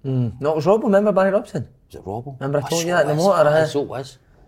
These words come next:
Speaker 2: So it was, but you could see he, he had a lot of ability, and then I think the injuries obviously hampered his career.
Speaker 1: Mm.
Speaker 2: But he still managed to,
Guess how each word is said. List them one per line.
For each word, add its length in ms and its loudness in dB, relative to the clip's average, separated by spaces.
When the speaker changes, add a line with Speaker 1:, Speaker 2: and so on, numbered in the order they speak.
Speaker 2:
So 160 0
it 60 -2
was, 260 -2
but 480 -4
you 100 -8
could 140 -8
see 260 0
he, 180 -2
he 80 -4
had 80 -6
a 60 -4
lot 160 -4
of 80 -2
ability, 420 -4
and 120 -6
then 120 -4
I 40 -4
think 240 -6
the 60 -6
injuries 300 -10
obviously 480 -12
hampered 380 -8
his 160 -12
career. 280 -8
Speaker 1:
Mm. 80 -14
Speaker 2:
But 60 -12
he 60 -8
still 200 -8
managed 320 -2
to, 120 -2